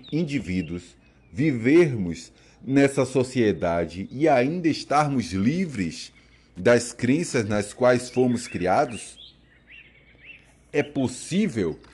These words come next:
que a mente seja livre de todo esse conhecimento, toda essa autoridade? Lemos várias escrituras,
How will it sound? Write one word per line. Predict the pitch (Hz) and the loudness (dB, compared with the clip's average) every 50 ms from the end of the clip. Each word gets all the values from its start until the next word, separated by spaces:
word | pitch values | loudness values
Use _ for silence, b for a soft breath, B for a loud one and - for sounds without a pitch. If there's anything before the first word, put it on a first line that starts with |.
| b b b _ | b b b _
que | - 151 | -2 0
a | 143 131 | 0 0
mente | 117 107 107 117 131 165 196 180 - - - 85 80 - b b b b b | 0 0 0 0 2 2 0 -2 -4 -6 -10 -10 -10 -12 b b b b b
seja | - - - 139 139 135 117 135 113 | -18 -4 0 0 0 2 2 0 0
livre | 107 104 110 120 151 190 208 175 120 110 101 90 82 - - - _ | 0 2 2 0 2 2 0 0 -2 -2 -4 -4 -4 -6 -12 -18 _
de | 98 113 - | -10 -10 -10
todo | - - _ - 165 202 220 180 143 127 | -10 -8 _ 0 2 2 2 2 0 0
esse | 123 123 123 - | 0 0 -2 -4
conhecimento, | - - 117 110 110 107 - 101 90 92 104 131 151 - - - 78 76 - - - - _ _ _ - - _ _ _ _ _ _ _ _ _ _ _ _ _ | -8 -8 -6 -6 -6 -6 -6 -6 -4 -2 -2 -4 -4 -6 -10 -16 -16 -18 -20 -20 -20 -20 _ _ _ -20 -20 _ _ _ _ _ _ _ _ _ _ _ _ _
toda | - 165 190 208 151 123 104 101 | 2 4 4 4 4 2 2 2
essa | 104 110 107 107 - 98 | 2 0 -2 -4 -6 -6
autoridade? | 87 90 85 78 - 85 78 80 73 90 101 131 135 - - 73 - _ _ _ _ _ _ _ _ _ _ _ _ _ _ _ _ _ _ _ _ _ _ _ _ _ _ _ _ _ _ _ _ _ _ _ _ _ _ _ _ _ _ _ _ _ _ _ _ _ _ _ _ _ _ _ _ _ _ _ _ _ _ _ _ 880 _ 1077 _ _ _ _ - 1077 1077 1077 1077 _ - - - - - 831 855 _ - - _ - - _ _ - - _ - - _ - | -4 -4 -4 -6 -8 -10 -8 -6 -4 -4 -4 -4 -4 -8 -12 -18 -20 _ _ _ _ _ _ _ _ _ _ _ _ _ _ _ _ _ _ _ _ _ _ _ _ _ _ _ _ _ _ _ _ _ _ _ _ _ _ _ _ _ _ _ _ _ _ _ _ _ _ _ _ _ _ _ _ _ _ _ _ _ _ _ _ _ _ _ _ _ _ _ -20 -20 _ -20 -20 _ -20 -20 -20 -20 -20 -20 -20 _ -20 -20 _ -20 -20 _ _ -20 -20 _ -20 -20 _ -12
Lemos | 80 98 104 101 98 92 85 - | -10 -6 -6 -4 -4 -6 -8 -10
várias | 76 90 101 117 127 135 127 107 - | -8 -4 -4 -4 -4 -6 -8 -10 -12
escrituras, | 110 101 - - - - - - - 69 69 69 67 | -16 -18 -20 -18 -16 -16 -16 -16 -18 -18 -16 -16 -18